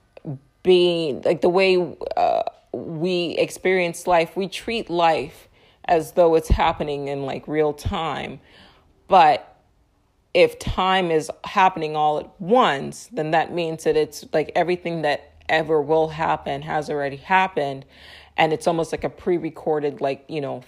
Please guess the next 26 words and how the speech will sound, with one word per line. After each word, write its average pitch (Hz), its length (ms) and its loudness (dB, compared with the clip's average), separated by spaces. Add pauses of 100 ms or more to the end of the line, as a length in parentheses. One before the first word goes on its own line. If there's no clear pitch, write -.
film 165 300 -2
or 139 140 -4
D 151 180 -6
V 151 140 -4
D. 156 200 0
I 147 60 2
used 139 340 -6
the 139 60 -4
word 143 300 -2
D 143 140 -8
V 135 120 -6
D 147 280 -6
and, 135 200 -10
uh, - 200 -10
I 135 160 -2
referenced 151 420 -6
the 143 60 -8
word 139 120 -4
D 139 80 -10
V 135 120 -10
D 139 120 -8
in 135 80 -6
a 127 60 -8
previous 156 400 -6
episode. 135 580 -8 (720)
Your, 185 340 6